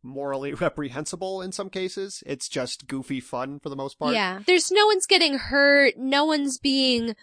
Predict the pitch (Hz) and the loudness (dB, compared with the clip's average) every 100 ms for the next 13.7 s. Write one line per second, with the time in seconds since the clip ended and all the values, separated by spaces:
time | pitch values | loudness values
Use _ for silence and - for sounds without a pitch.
0 | _ _ - - - 269 294 294 - - | _ _ -20 -20 -6 0 2 2 0 0
1 | 269 262 240 208 190 196 214 214 233 226 | 2 2 2 -2 -2 2 2 4 4 4
2 | 220 208 208 208 220 208 220 220 226 220 | 4 2 0 0 -2 0 2 2 2 2
3 | 214 226 - 240 233 - 202 208 196 226 | 0 -2 -2 -4 -6 -8 2 2 2 -4
4 | 214 - 202 _ - - 254 214 233 226 | -6 -4 -6 _ 4 4 4 2 -2 0
5 | 214 214 - 226 208 214 208 - 202 196 | 0 -2 0 4 4 4 0 0 4 4
6 | - - 277 277 254 240 359 359 370 370 | 2 0 2 4 4 6 8 12 12 10
7 | 330 - - - - 466 480 539 466 403 | 8 -4 -20 -8 4 8 10 10 8 8
8 | 392 - - 466 339 349 294 370 320 330 | 8 8 8 6 6 2 4 4 4 4
9 | 294 330 285 302 269 - 285 233 - 240 | 4 6 6 4 0 2 0 0 0 0
10 | 233 - 196 175 - 208 196 202 - 175 | 0 -4 -4 -4 -4 -4 -6 -4 -2 -2
11 | 175 - - 104 170 - - 240 226 - | -2 -2 0 0 -2 -2 2 4 4 0
12 | - - - _ 381 392 403 330 330 240 | -8 -20 -20 _ 2 2 4 2 2 0
13 | 240 208 - 156 123 - | -2 -4 -8 -4 -4 -6